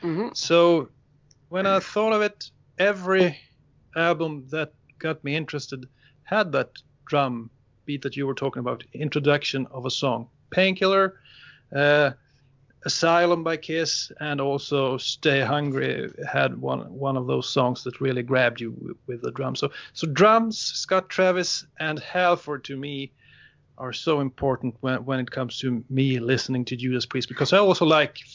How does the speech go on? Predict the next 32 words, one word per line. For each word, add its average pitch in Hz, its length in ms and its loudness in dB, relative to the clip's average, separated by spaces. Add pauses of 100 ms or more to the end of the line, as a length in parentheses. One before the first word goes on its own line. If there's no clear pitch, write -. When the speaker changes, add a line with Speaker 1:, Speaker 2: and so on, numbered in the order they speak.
Speaker 2:
Fight 160 280 2 (160)
that 135 180 -8
someone 127 380 -8
mentioned, 123 400 -10 (220)
one 127 160 -16
of 120 80 -12
you, 120 160 -12 (720)
uh, 120 200 0
like 123 240 -2
War 151 260 8
of 139 120 4
Words 135 680 2
is 127 320 -8
one - 140 -2
of 76 100 4
my - 60 -2
Speaker 1:
Yes. - 80 -6
Speaker 2:
favorite 135 480 -6
records 131 360 -6
as 120 140 -6
well. 135 360 2 (480)
Uh, 127 300 0 (220)
it's - 180 -4
not, 220 300 6 (1300)
it's - 160 -14
not 190 180 2
as, - 320 -4 (200)
as 170 180 0
cons-, - 400 -4
consistent 165 840 -2
as 147 220 -4
Painkiller, 147 720 0